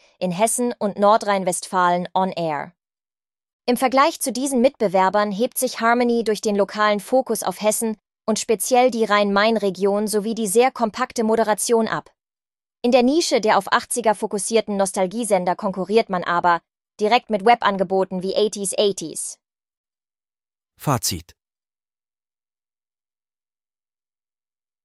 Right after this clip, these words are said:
Speaker 1: Das achtziger Radio Harmony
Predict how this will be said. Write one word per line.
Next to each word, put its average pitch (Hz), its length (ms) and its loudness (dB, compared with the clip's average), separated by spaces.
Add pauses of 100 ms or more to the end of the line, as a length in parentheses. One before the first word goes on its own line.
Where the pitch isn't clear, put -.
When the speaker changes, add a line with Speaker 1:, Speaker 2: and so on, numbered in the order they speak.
(1040)
Speaker 1:
Das 240 280 2 (100)
achtziger 320 580 4
Radio 208 560 4
Harmony 202 500 0